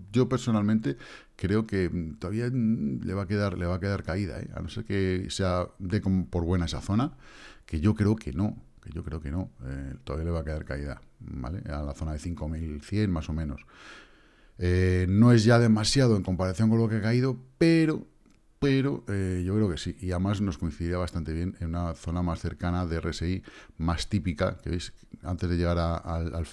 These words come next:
al, a los, a los treinta puntos, ¿vale? Pues ya toca, ya toca y rebota. Vamos a ver si esta vez lo hace así también o necesitaba caer un poco, un poquito más. Ya lo iremos viendo, eh, poco a poco, ¿vale? Y bueno, ya el resto no tiene tampoco mucho, mucho que ver.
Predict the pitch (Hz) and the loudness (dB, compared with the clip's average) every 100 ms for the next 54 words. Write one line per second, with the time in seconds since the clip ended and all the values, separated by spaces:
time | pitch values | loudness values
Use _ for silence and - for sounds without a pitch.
0 | - 87 90 90 90 87 - - 92 90 | -6 -2 -2 -2 0 -2 -4 -6 -2 -2
1 | - 98 90 87 95 101 95 95 - - | 0 0 2 0 2 2 2 -2 -6 -20
2 | - - - 85 95 82 73 82 - 95 | -20 -20 -4 -2 0 -2 -2 -2 0 -4
3 | - 87 80 78 92 - 87 82 - 80 | -2 -2 -2 -2 -4 -2 -2 -2 -4 0
4 | 85 - 85 - - - - 82 85 90 | 0 0 -6 -10 -20 -20 -6 -2 0 2
5 | 85 80 85 80 80 78 80 90 85 90 | 0 0 0 0 0 -2 -4 -2 0 0
6 | 101 87 71 85 80 - 78 73 73 69 | 2 2 0 -2 -2 -2 -4 -4 -6 -8
7 | - 78 82 78 76 69 67 80 85 78 | -10 -6 -6 -4 -6 -6 -4 -2 -2 -2
8 | 76 76 71 71 _ - - - - 80 | -4 -4 -6 -8 _ -20 -20 -12 -4 -2
9 | 78 82 73 69 69 67 95 98 80 78 | 0 -2 -2 -4 -8 -4 0 0 0 0
10 | 71 71 78 80 80 78 87 80 82 76 | -2 -2 -2 -2 -4 -4 -2 -2 -2 -4
11 | 73 73 76 76 76 - 82 73 71 - | -4 -6 -6 -4 -4 -4 -4 -2 -4 -6
12 | 95 92 90 80 78 73 | 0 2 2 -2 -2 -2